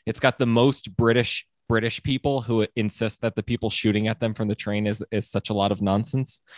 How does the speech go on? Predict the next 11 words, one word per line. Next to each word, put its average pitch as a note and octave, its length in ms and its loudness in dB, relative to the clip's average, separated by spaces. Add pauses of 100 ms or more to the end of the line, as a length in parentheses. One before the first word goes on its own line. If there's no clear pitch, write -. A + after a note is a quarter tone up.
(320)
Um, A2 380 4
it's C#3+ 180 2
got F#3 240 8
everything F3+ 520 2
that D#3+ 140 -2
you C#3 100 -4
could C#3 160 -4
possibly C3 520 -2
want A#2 260 -2
from A2+ 160 -6
Hitchcock, G#2 500 -2